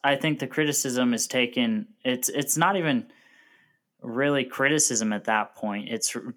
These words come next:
really just like, I, I don't, I don't even know what you'd call it.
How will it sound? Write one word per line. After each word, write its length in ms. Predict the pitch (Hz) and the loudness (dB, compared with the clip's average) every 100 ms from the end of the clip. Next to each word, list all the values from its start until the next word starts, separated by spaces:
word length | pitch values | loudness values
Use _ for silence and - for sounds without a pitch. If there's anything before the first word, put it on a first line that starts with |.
| - | -4
really 300 | 131 135 131 | 0 0 0
just 300 | 123 110 - | 0 0 0
like, 280 | 113 107 - _ _ _ _ _ _ _ _ _ _ _ - - 226 _ _ _ _ _ _ _ _ _ _ _ - _ _ _ _ - | 0 -2 -6 _ _ _ _ _ _ _ _ _ _ _ -20 -20 _ _ _ _ _ _ _ _ _ _ _ _ -20 _ _ _ _ -14
I, 560 | 135 - 123 135 139 175 | -10 -6 0 2 4 4
I 20 | |
don't, 200 | 180 160 | 4 4
I 160 | 131 180 | 4 4
don't 200 | 208 165 | 4 2
even 200 | 131 127 | 2 4
know 120 | 135 | 2
what 160 | 131 | 0
you'd 120 | - - | -6 -2
call 300 | 135 143 104 | 2 4 2
it. 160 | - | -4